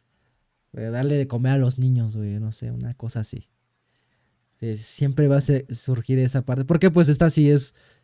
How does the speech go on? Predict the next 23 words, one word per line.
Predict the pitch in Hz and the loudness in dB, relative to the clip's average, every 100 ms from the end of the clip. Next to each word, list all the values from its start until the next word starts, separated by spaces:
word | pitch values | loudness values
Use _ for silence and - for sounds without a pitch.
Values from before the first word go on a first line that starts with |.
| _ _ _ _ _ - | _ _ _ _ _ 0
pues, | 202 208 | 4 6
más | 240 | 6
de | 226 | 6
mamador, | 233 226 226 233 | 4 4 4 4
güey, | 214 151 | 4 2
porque, | 135 139 | -2 -4
pues, | 135 139 | -2 -4
buscan | 127 147 165 156 | -2 -4 0 0
más | 151 151 | 0 2
la | 147 | 0
parte | 139 135 131 147 | 0 -2 0 0
de, | 127 117 110 107 101 - _ _ _ _ _ _ | 2 0 0 -2 -4 -8 _ _ _ _ _ _
de | 127 117 | -4 -2
hacer | 117 135 | 0 2
los | 131 131 | 2 4
viajes | 135 131 135 | 2 2 -2
comerciales | - 127 120 117 127 131 123 | -2 -4 -4 -4 -2 0 0
hacia | 117 | -2
el | 113 | -4
espacio | 110 - 131 160 180 | -6 -4 -4 -4 -8
que | - 127 | -6 -4
realmente | 120 120 127 123 131 | -4 -2 -4 -4 -4
una | 127 123 120 | -2 -2 -2